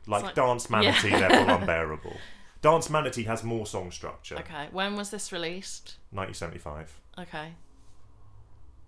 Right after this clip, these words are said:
Speaker 2: I, I've never listened to this, so I can't really comment,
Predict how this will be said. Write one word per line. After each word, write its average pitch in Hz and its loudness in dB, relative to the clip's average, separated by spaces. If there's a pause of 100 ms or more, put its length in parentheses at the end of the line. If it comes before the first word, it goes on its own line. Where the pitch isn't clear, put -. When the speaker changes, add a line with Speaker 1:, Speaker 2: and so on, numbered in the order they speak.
(520)
Speaker 2:
I, 151 6
I've 196 0
never 190 0
listened 170 -4
to - -14
this, 156 -10
so 156 -8
I - -6
can't 165 -4
really 151 -2
comment, 139 -8